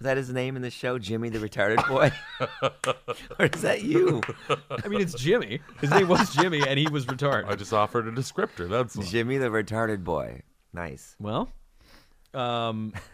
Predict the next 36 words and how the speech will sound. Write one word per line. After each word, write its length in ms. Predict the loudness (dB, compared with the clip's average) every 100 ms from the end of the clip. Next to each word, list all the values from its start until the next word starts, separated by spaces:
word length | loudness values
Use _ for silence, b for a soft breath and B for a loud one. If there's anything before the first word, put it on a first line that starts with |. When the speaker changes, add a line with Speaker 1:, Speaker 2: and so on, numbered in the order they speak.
| B B B B
Speaker 1:
<laughs> 560 | _ _ -20 -20 -18
So 160 | -6 -2
this 180 | -2 -4
is, 120 | -4
that's 260 | -4 -2
never 200 | -2 2
happened 360 | 2 2 0 -2
where 100 | -4
his 280 | -4 -4 -4
mind 300 | -2 -2 -2
is 100 | -6
melded. 460 | -4 -4 -4 -8 -18 _
Speaker 2:
well, 220 | -4 -2 -2
sometimes 560 | -2 -4 -2 -2 -2
it 100 | -2
does 220 | 0 0
and 80 | -2
sometimes 400 | -4 -2 -2 -4
it 80 | -4
doesn't. 260 | -4 -4 -8
It's 140 | -8
just 220 | -6 -6
when 100 | -4
it's 120 | -6 -4
Speaker 3:
It's 40 |
Speaker 2:
convenient 300 | 0 2 6
Speaker 3:
never 240 | 6 6
Speaker 2:
for 40 | 6
Speaker 3:
come 100 | 6
Speaker 2:
the 60 | 6
lazy 100 | 8
Speaker 3:
across, 220 | 8 6
Speaker 2:
writers. 100 | 4
Speaker 3:
like, 180 | 2 2
in 100 | 0
a, 220 | 0 -2